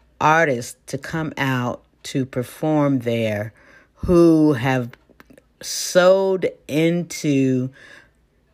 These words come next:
the music culture over decades. And so seeing Diana Ross come out and perform and just be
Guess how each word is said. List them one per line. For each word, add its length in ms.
the 180
music 600
culture 720
over 300
decades. 960
And 240
so 720
seeing 640
Diana 540
Ross 760
come 320
out 560
and 180
perform 840
and 600
just 500
be 420